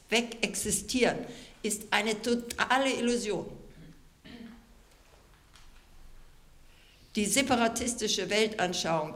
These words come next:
die sogenannte alte Paradigm, durchdringt unsere Gesellschaft in allen Aspekten.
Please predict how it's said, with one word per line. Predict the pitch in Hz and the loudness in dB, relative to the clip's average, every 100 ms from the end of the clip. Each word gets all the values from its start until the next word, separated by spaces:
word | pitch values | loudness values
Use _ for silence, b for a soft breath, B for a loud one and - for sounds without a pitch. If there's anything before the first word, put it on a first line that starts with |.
| - | -8
die | 185 | -6
sogenannte | 175 175 208 214 196 180 175 175 180 - | -4 4 4 4 2 2 2 0 0 2
alte | 196 208 202 214 | 4 6 6 2
Paradigm, | - 196 185 170 165 151 120 - | -2 -2 0 2 2 2 -2 -4
durchdringt | 180 180 - - 214 226 220 | -2 -2 -4 -4 -2 -2 -4
unsere | 185 175 180 | -6 -6 -6
Gesellschaft | 180 175 175 170 175 170 - - | -4 -2 -2 -2 -2 -4 -6 -6
in | 175 147 - | -6 -4 -4
allen | 170 160 156 143 | -2 -2 -4 -8
Aspekten. | 143 139 - 117 - - - | -6 -6 -6 -10 -12 -16 -18